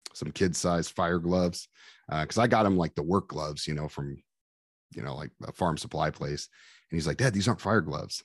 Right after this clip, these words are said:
I was like, "I don't think they make 'em small enough." So I called one of the glove manufacturers, and they were like, "Yeah, we can make a small glove." Uh, and so they did.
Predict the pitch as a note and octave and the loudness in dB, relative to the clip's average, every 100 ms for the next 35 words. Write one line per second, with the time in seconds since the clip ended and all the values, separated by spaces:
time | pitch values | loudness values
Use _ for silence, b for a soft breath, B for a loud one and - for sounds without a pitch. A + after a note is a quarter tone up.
0 | - - E2 - D#3+ F#3+ - A#2 A2+ B2+ | -10 -8 -6 -2 -2 0 -2 0 2 2
1 | F2 - C3 A#2+ E2+ D2+ D#2+ D#2 F#2 F#2 | -2 0 2 4 2 0 0 2 2 4
2 | F2 D#2+ D#2 F2 D#2+ D2+ C#2+ D2+ - D2+ | 2 2 0 2 0 -2 -6 -6 -6 -8
3 | D2+ D2+ D2+ D#2 F#2 G2+ F2 F2+ D2+ - | -6 -4 -4 -2 0 0 2 0 0 -6
4 | D2+ C#2+ C#2+ D#2 - b b b b b | -8 -8 -6 -8 -10 b b b b b
5 | b _ - D2+ D2+ D2+ D2 D#2 D#2+ D#2+ | b _ -6 -4 -2 -4 -4 -2 0 4
6 | F2+ D#2 D2+ | 4 4 0